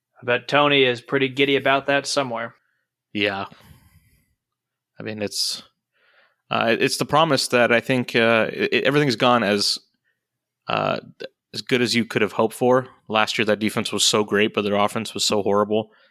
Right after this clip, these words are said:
Speaker 2: And it's just like, well, they just need their, their Q B back, and it'll all work out. And it, it absolutely has. So, yeah. I can't say I, uh, I'm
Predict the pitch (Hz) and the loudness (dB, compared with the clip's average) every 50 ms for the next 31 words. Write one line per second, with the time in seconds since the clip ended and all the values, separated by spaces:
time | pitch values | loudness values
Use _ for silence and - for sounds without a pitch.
0 | _ _ _ _ _ _ _ _ - - - 98 - 104 98 - - 104 98 - | _ _ _ _ _ _ _ _ -14 -10 -10 -8 -6 -4 -4 -2 -4 -4 -2 0
1 | 107 110 113 117 113 135 127 - 147 143 135 131 120 - - - 120 110 101 - | 0 0 2 0 0 0 -2 0 -2 0 0 0 -2 -2 -2 -2 -2 -2 -2 -4
2 | - - 151 151 139 147 147 123 107 101 98 98 - - 107 104 101 101 104 104 | -4 0 0 2 2 2 2 2 2 0 -2 -2 -6 -8 -6 -4 -2 0 0 2
3 | 104 113 117 117 113 113 104 - 117 117 113 101 - - 101 104 - - 87 85 | 2 2 2 4 2 2 0 2 2 2 2 0 0 -4 -8 -8 -6 -4 -4 -4
4 | - - - - - - 98 110 - - 117 107 101 98 98 101 95 95 98 - | -4 -6 -10 -8 -6 -4 -4 -2 -2 0 0 2 2 2 0 -2 -2 -4 -6 -8
5 | - - _ _ _ _ _ _ _ _ _ _ _ _ _ _ _ _ _ _ | -10 -12 _ _ _ _ _ _ _ _ _ _ _ _ _ _ _ _ _ _
6 | _ - - 95 95 98 _ _ _ _ _ _ _ _ _ - _ _ _ _ | _ -10 -8 -8 -8 -10 _ _ _ _ _ _ _ _ _ -20 _ _ _ _
7 | _ _ _ _ _ _ _ _ _ _ _ _ _ _ _ _ _ _ - 107 | _ _ _ _ _ _ _ _ _ _ _ _ _ _ _ _ _ _ -10 -6
8 | 101 98 98 101 _ _ _ _ _ _ _ _ _ _ _ _ - - - - | -6 -6 -6 -8 _ _ _ _ _ _ _ _ _ _ _ _ -20 -20 -20 -20
9 | - - - 120 - 139 131 123 - 131 120 117 110 110 110 107 104 104 101 101 | -14 -6 -4 -2 0 0 0 0 2 2 4 4 4 4 4 4 4 2 2 2
10 | 101 101 98 - 90 - _ - - - 104 101 107 101 | 0 -2 -4 -8 -14 -14 _ -12 -8 -6 -6 -6 -6 -12